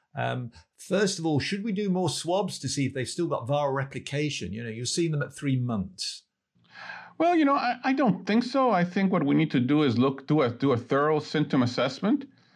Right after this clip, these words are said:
Speaker 2: and i-, ideally in person or through, you know, telemedicine, and do that follow-up, you know, four to six weeks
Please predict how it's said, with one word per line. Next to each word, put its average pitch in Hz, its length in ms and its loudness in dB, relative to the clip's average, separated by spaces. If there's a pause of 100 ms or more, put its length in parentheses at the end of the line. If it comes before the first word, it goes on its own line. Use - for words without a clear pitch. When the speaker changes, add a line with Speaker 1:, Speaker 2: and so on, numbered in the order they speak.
(200)
Speaker 2:
and 127 400 0
i-, 139 240 0
ideally 131 540 2
in 113 120 2
person 165 440 0
or 110 180 2
through, 110 360 2
you 120 100 2
know, 90 160 4
telemedicine, 131 1000 2
and 120 300 0 (360)
do 156 120 4
that 156 160 2
follow-up, 143 480 2
you 131 60 4
know, 110 160 4
four 135 260 2
to 135 60 2
six 135 260 -4
weeks 139 380 -2